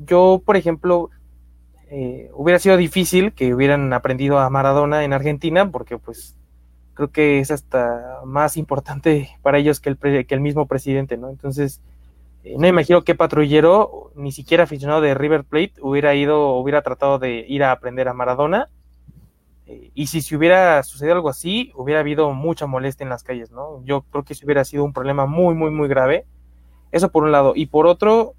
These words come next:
yo creo que en ese sentido, como mencionaba Checo, el perdonarle como todas estas cosas por lo bueno que hizo en el fútbol,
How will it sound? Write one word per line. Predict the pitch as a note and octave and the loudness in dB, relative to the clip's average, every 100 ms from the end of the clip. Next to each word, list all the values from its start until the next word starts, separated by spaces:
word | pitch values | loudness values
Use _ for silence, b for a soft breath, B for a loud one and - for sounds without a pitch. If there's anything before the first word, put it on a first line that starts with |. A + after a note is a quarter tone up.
| _ | _
yo | C#3 D#3+ | -12 -8
creo | D#3+ | -6
que | F#3+ F#3 D#3 _ _ _ _ _ _ | -2 -2 -4 _ _ _ _ _ _
en | - D3 D3+ | -12 -6 -6
ese | D3+ | -4
sentido, | E3+ C#3+ E3 | -6 -2 -4
como | E3+ C#3+ C3 | -2 -4 -4
mencionaba | B2+ C3 C#3+ D3 | -4 -6 -4 -4
Checo, | D3+ - | -4 -2
el | D3+ B2+ - _ - - _ _ _ _ _ _ - _ | -2 -2 -10 _ -20 -20 _ _ _ _ _ _ -20 _
perdonarle | D3 C#3 C#3 C#3 C#3+ D3+ E3+ | 0 2 2 2 2 2 0
como | E3+ C#3+ C3+ | 0 -4 -2
todas | F3 | -4
estas | F3+ F3+ - | -2 -4 -2
cosas | - E3 F3+ - - - | -2 0 0 0 -12 -12
por | C3+ | -6
lo | C3 | -4
bueno | C3+ D3 D#3 | -4 -4 -6
que | - | -4
hizo | C#3 C#3 | -6 -4
en | D3+ | -6
el | C3+ | -6
fútbol, | D3+ C3+ C#3 E3 | -8 -4 -2 -2